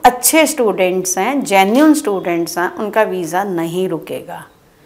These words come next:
अब genuine students और जो category उनको वहाँ पे चाहिए, जिनके वहाँ पे job में shortage है,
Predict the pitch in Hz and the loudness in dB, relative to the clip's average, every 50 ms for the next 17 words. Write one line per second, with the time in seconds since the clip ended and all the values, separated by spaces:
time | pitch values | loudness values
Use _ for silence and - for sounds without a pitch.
0 | _ - - - - _ _ - 220 208 175 156 220 214 185 180 185 202 220 240 | _ -20 -20 -20 -20 _ _ 2 2 2 4 4 4 4 4 4 2 0 0 -2
1 | 247 226 - - 247 233 214 226 233 254 233 - - - 285 269 302 349 311 - | -2 -4 -4 -4 -2 -2 -2 -2 -2 -4 -4 -6 -2 2 6 6 8 8 6 6
2 | - 339 349 339 277 285 277 277 277 269 247 233 277 285 311 330 - 294 262 262 | 4 4 4 6 6 6 6 8 6 6 8 8 6 6 6 4 4 4 4 4
3 | 262 302 311 240 233 220 190 226 247 262 262 269 277 277 269 220 196 190 214 247 | 6 4 4 4 2 -2 2 2 2 4 4 4 2 4 2 0 -2 0 0 0
4 | 277 254 - 220 214 220 214 220 262 277 262 247 226 214 214 214 214 - 269 220 | 0 0 0 0 0 0 -2 -2 -2 -2 0 -2 -2 -4 -4 -2 0 0 0 2
5 | 190 208 202 196 202 196 - 196 208 226 254 277 302 330 262 - - - 226 214 | 2 4 4 4 4 2 0 -6 -4 -4 -2 -2 -2 -4 -6 -6 -2 2 4 6
6 | 233 226 - 302 294 262 208 185 143 - - - | 4 6 6 6 6 6 6 4 0 -2 -6 -16